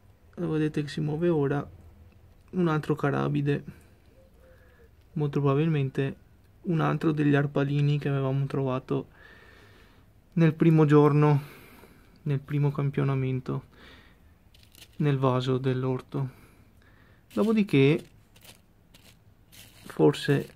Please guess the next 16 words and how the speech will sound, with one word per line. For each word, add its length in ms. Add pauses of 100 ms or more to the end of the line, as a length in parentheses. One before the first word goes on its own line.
(120)
ecco, 280
c'è 160
anche 360 (140)
un 180
altro, 600 (1400)
un 120
altro 400 (280)
carabide 560
lì. 240 (1200)
Dopodiché 680 (180)
una, 220
una 500
cosa 500
aggiuntiva 760
rispetto 560
a, 120